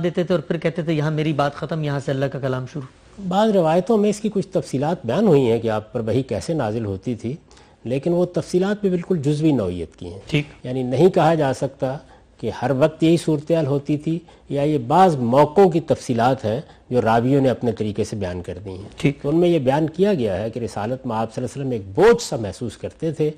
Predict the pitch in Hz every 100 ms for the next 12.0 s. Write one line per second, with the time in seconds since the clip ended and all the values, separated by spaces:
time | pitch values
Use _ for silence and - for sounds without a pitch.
0 | - - - 113 127 139 - 135 101 120
1 | 165 - 123 113 110 - 113 98 151 110
2 | 113 101 - 110 87 82 82 98 - 117
3 | - - _ - 135 175 180 156 160 175
4 | 113 107 151 101 120 - - _ 139 143
5 | - 110 113 123 175 160 151 127 135 -
6 | 151 - 120 117 139 180 214 220 220 147
7 | 135 120 120 98 120 - 131 123 - 113
8 | 117 147 - 170 151 143 156 160 - -
9 | 143 120 170 190 185 123 135 139 143 135
10 | 110 92 87 82 82 - 104 - 139 -
11 | - - - 117 - 190 - 190 131 196